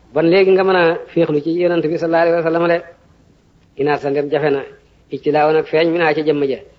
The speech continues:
Su fekkee jëmmi yonent ja feeñu la nga janoog moom, féexal ci sa bakkan, loolu jafe na la. Déglu lii may wax si de. Sayyidun kullu wasfin, bépp melo, ibtadaata bu tàmbali nga bii ci moom,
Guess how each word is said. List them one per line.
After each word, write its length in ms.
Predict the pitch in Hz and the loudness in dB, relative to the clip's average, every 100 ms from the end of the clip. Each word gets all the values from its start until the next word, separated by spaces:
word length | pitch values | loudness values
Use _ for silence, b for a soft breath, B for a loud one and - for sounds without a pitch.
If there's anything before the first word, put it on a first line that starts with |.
| _ | _
Su 120 | - 151 | -10 -2
fekkee 280 | 170 175 165 | 0 0 2
jëmmi 240 | 196 196 | 2 4
yonent 200 | 196 170 | 4 2
ja 180 | 165 175 | 0 0
feeñu 240 | 170 160 170 | 2 2 2
la 80 | 170 | 2
nga 120 | 170 | 0
janoog 260 | 170 170 170 | 2 2 2
moom, 240 | 165 175 175 - _ _ _ _ | 2 0 -6 -20 _ _ _ _
féexal 260 | 170 170 160 | -2 -2 -2
ci 80 | |
sa 100 | 160 | -2
bakkan, 240 | 160 160 170 170 | -2 -2 0 0
loolu 200 | 170 170 | 0 0
jafe 220 | 185 190 | 0 2
na 100 | 190 | 2
la. 120 | 185 143 - _ - - | 0 -2 -8 _ -20 -2
Déglu 200 | 147 156 | 0 0
lii 200 | 156 165 | -2 0
may 120 | 165 | 2
wax 140 | 170 165 | 0 2
si 60 | |
de. 160 | 160 170 175 - _ _ _ _ - - | 0 0 -4 -16 _ _ _ _ -18 -12
Sayyidun 540 | - 143 147 151 156 - - - - - _ - _ _ _ _ - | -2 0 2 0 -4 -12 -20 -20 -20 -20 _ -20 _ _ _ _ -6
kullu 180 | 147 170 | -4 -2
wasfin, 340 | 180 - 165 165 | -2 0 -2 2
bépp 220 | 220 220 208 | 0 2 0
melo, 320 | 190 190 175 123 - - _ _ | 2 2 2 0 -10 -20 _ _
ibtadaata 520 | 139 156 147 143 151 | -2 -2 -2 -2 -2
bu 100 | 156 151 | -4 -2
tàmbali 300 | 151 151 156 | -2 0 0
nga 100 | 156 | 0
bii 220 | 156 175 | 0 0
ci 80 | 160 | 2
moom, 320 | 165 170 175 | 2 2 0